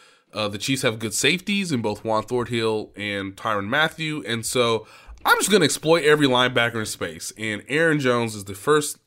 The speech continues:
listen to me, fellas. Aaron Jones is the first running back in the Packers' history in the Super Bowl era. So, you know,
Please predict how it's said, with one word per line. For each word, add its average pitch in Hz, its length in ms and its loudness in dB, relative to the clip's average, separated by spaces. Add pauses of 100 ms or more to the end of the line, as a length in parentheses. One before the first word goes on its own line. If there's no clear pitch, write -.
(120)
listen 117 260 -4
to - 80 -10
me, 90 80 -10
fellas. 78 400 -10 (480)
Aaron 156 220 2
Jones 165 260 2
is 120 40 -8
the 117 100 -10
first 131 300 -4
running 110 200 -4
back 92 240 -6
in 101 80 -8
the 107 120 -6
Packers' 139 480 -2
history 180 580 -2 (380)
in 127 100 -4
the 117 180 -2 (220)
Super 220 380 0
Bowl 185 260 2
era. 107 400 2 (220)
So, 185 200 0
you 320 140 0
know, 175 200 2